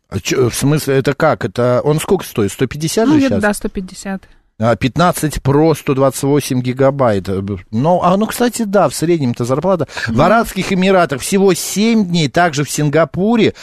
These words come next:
Speaker 1: в Люксембурге и
Speaker 2: И меньше
Speaker 1: Австралии
Speaker 2: всего, знаете, где?
Speaker 1: шесть дней.
Speaker 2: В Швейцарии.
Speaker 1: Нет.
Speaker 2: За четыре дня там можно купить iPhone.
Speaker 1: М, даже Америка пролетела
Speaker 2: Да.
Speaker 1: со свистом. Ну и ладно, господи.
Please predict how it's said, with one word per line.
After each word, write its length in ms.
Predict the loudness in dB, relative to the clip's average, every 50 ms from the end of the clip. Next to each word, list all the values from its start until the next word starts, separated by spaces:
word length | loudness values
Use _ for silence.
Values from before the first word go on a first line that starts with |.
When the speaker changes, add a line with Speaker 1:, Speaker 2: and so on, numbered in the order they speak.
| -10 -2
Speaker 1:
в 80 | 0 0
Люксембурге 680 | 0 0 0 0 0 2 2 2 2 2 2 2 0 0
и 140 | 2 2
Speaker 2:
И 20 | 4
меньше 480 | 4 4 2 2 2 2 2 2 2 2
Speaker 1:
Австралии 280 | 2 2 2 2 2
Speaker 2:
всего, 200 | 0 0 0 0
знаете, 280 | -2 -2 -2 -2 -2 -2
где? 80 | -2 0
Speaker 1:
шесть 400 | 2 4 4 4 2 2 0 -2
дней. 300 | -4 -2 -2 -2 -4 -6
Speaker 2:
В 40 | -6
Швейцарии. 680 | -4 0 2 2 2 4 4 2 2 0 0 -2 -4
Speaker 1:
Нет. 80 | -4 -4
Speaker 2:
За 100 | -4 -4
четыре 300 | -4 -4 -4 -4 -4 -4
дня 160 | -2 -4 -4 -4
там 160 | -6 -6 -6
можно 260 | -6 -6 -6 -6 -8
купить 280 | -10 -12 -16 -16 -12 -10
iPhone. 280 | -10 -10 -10 -8 -4 -2 0 0 2
Speaker 1:
М, 40 | 2
даже 240 | 2 2 2 2 2
Америка 480 | 2 2 2 0 0 0 0 -2 -4
пролетела 960 | -2 0 0 0 2 2 2 2 2 2 2 2 0 0 2 2 2 2 2 0
Speaker 2:
Да. 40 | 0
Speaker 1:
со 160 | 0 -2 -2
свистом. 760 | -2 -2 -2 -2 -2 -4 -6 -6 -6 -6 -6 -4 -4 -2 0
Ну 140 | 2 2 4
и 100 | 4 4
ладно, 480 | 4 4 4 4 2 2 0 -2 -4 -4 -2
господи. 520 | -2 -2 -2 -4 -6 -6 -6 -6 -6 -8